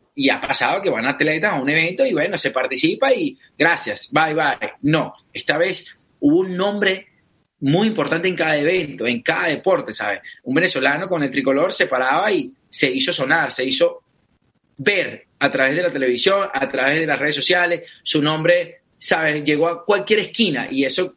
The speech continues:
creo que fue un plus extra, como tú estás hablando, de mi participación en los Juegos Olímpicos de Tokio veinte veinte, que lo disfruté aún más. De verdad que estar con este equipo, son, fueron cuarenta y tres atletas que clasificaron, y estar con ellos ahí,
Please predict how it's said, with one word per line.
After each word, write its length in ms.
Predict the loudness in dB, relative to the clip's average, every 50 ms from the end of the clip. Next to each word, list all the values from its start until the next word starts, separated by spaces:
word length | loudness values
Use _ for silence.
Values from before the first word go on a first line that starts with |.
| _ _
creo 280 | 0 0 0 0 -2 -2
que 280 | -2 -4 -4 -6 -12 _ _ _ _ _ _ _ _ _ _ _ _ _ _ _ -20
fue 180 | -8 -4 -2 -2
un 100 | -2 0
plus 360 | 0 0 2 2 0 -2 -2 0
extra, 340 | 0 0 2 0 -4 -4 -4
como 180 | -4 -4 -4
tú 60 | -4
estás 160 | -2 0 0 2
hablando, 500 | 2 2 0 0 0 -2 -4 -4 -4 -8 -16 -20 -20 -20 _
de 360 | -4 0 0 2 2 0 -2 0
mi 120 | -2 0
participación 480 | 0 0 -2 -2 -2 -2 0 0 0 0
en 40 | 0
los 80 | 0
Juegos 160 | 2 2 2
Olímpicos 280 | 0 0 0 -2 -2 -2
de 80 | -2 -2
Tokio 140 | -2 0 0
veinte 240 | 0 0 -2 0 0
veinte, 400 | 0 0 -2 -4 -6 -6 -4 -2
que 100 | -2 0
lo 80 | 0
disfruté 380 | 0 0 -2 -2 -2 -2 0 0
aún 260 | 0 0 -2 -2 0
más. 320 | 0 2 2 0 -2 -4 -8 -14 -16 -16 -18 -20 -20 -16 _ -4
De 80 | -2
verdad 200 | 0 0 0 0
que 120 | 0 0 -2
estar 340 | 0 0 0 0 0 0
con 120 | -2 -2 -2
este 180 | -2 -2 -2
equipo, 500 | -2 -2 -2 0 0 0 0 -2 -6 -14 _
son, 220 | -12 -8 -8 -4 -2
fueron 200 | -2 -2 -2 0
cuarenta 320 | 0 0 0 0 0 -2
y 80 | -2 -2
tres 160 | 0 0 0
atletas 360 | 0 0 -2 -2 -2 -2 -2 -2
que 200 | 0 -2 -2 -2
clasificaron, 800 | -4 -6 -6 -6 -6 -8 -4 0 0 0 0 0 -2 -4 -6 -10 _ _ -20 -20 -20 -8 -2
y 100 | -2 -2
estar 240 | 0 0 -2 -2
con 160 | -2 -2 -2 -2
ellos 220 | 0 0 0 0
ahí, 440 | 2 2 2 2 0 0 -2 -4 -10